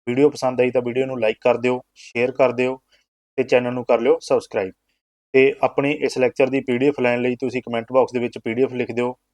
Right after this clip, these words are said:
ਤੁਹਾਨੂੰ ਡਾਇਰੈਕਟ ਪੀ ਡੀ ਐਫ ਭੇਜ ਦਿੱਤੀ ਜਾਊਗੀ। ਤੇ ਹੁਣ ਆਪਾਂ ਗੱਲ ਕਰਦੇ ਹਾਂ ਗ੍ਰੈਮੀ ਅਵਾਰਡ ਦੋ ਹਜ਼ਾਰ ਛੱਬੀ। ਇਹਦੇ ਵਿੱਚ ਆਪਾਂ ਕਰੰਟ ਅਫੇਅਰ ਵੀ ਡਿਸਕਸ ਕਰਾਂਗੇ ਤੇ ਨਾਲ ਨਾਲ ਸਟੈਟਿਕ ਜੀ ਕੇ ਵੀ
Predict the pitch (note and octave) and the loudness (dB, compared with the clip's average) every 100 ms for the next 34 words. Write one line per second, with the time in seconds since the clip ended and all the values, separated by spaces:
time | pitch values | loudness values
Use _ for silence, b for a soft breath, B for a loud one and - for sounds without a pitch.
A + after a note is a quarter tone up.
0 | _ A#2+ C3 B2 B2+ C3 B2 A2+ G#2 - | _ -4 -2 -2 -8 -12 -4 -2 -2 -2
1 | C3 - b b _ - A#2 C#3 - C#3 | -2 -4 b b _ -4 0 0 2 0
2 | A2+ A2+ D3+ F3 - - A2+ G2 F#2+ - | 0 -6 -8 -8 -10 -2 0 0 -6 -20
3 | _ _ _ _ _ - C3+ B2+ C3+ C#3+ | _ _ _ _ _ -2 0 2 2 4
4 | B2+ B2+ B2 B2 B2 C3 B2 A#2 A#2+ C3+ | 4 4 4 2 0 -2 2 0 0 -6
5 | A#2+ A2+ A2+ A#2 A2 A2+ A#2+ A#2+ A#2+ A2 | 0 4 4 4 2 2 2 0 -4 -6
6 | B2+ A#2+ A#2+ C#3 C3 B2 B2+ A#2+ A#2 - | -6 -4 0 0 0 0 0 0 -2 -2
7 | B2+ C3 C3 B2+ - C3 C3 B2 A#2+ B2+ | -2 0 -2 -2 -4 -4 -2 -2 0 -2
8 | C3+ B2+ A#2 A#2 A#2 C#3 _ _ _ _ | -2 0 0 0 -2 -4 _ _ _ _
9 | - A#2+ C3+ C3 A#2 - B2 D#3 | -4 -2 -2 -4 -2 -2 0 -2